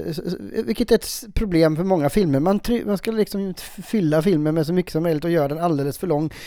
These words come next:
Och storyn är klar liksom, fast filmen fortsätter en halvtimme till.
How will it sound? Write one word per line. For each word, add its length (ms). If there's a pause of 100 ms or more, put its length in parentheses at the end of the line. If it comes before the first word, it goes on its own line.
Och 200
storyn 420
är 60
klar 320
liksom, 400
fast 240 (520)
filmen 240
fortsätter 340
en 60
halvtimme 360
till. 260